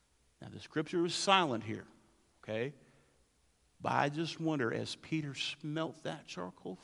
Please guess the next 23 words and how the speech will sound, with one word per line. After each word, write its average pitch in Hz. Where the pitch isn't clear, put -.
fire, -
that 107
night 113
came 104
rushing 104
back 101
into 101
his 95
mind. 95
And 101
that's 110
when 110
you 104
see 104
Jesus 110
say, -
"Peter, 113
do 104
you 101
love 104
me?" -
You 107
see 104